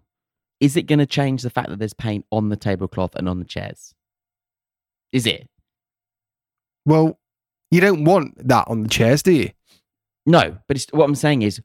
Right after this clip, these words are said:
Speaker 1: regardless of who got the paint out, the paint is still on the chairs. So it's not gonna change that fact, is it?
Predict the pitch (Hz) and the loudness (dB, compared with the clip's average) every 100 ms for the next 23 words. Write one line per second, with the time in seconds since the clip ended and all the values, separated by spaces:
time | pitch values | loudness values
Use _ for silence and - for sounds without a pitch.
0 | _ _ - 123 - 135 147 156 131 113 | _ _ -2 -2 0 2 4 4 0 -6
1 | 113 - 127 131 - 123 - - 120 120 | -8 -2 0 2 0 -2 -2 -6 -6 -6
2 | - 92 98 - - _ _ _ _ _ | -6 -8 -8 -14 -20 _ _ _ _ _
3 | _ _ _ _ _ - - 147 123 117 | _ _ _ _ _ -4 0 0 0 -2
4 | - 139 123 120 117 127 113 87 - _ | 0 2 4 2 -2 -2 -2 -4 -10 _
5 | _ _ - 151 - - 123 170 165 180 | _ _ 2 2 2 -6 -4 -2 -2 -4
6 | - 170 170 151 127 123 - 87 - - | -2 0 0 -2 -4 -8 -8 -12 -12 -16
7 | _ _ _ - _ - _ _ _ _ | _ _ _ -20 _ -20 _ _ _ _
8 | _ _ - - - _ 117 101 - | _ _ -16 -16 -20 _ -6 -4 -6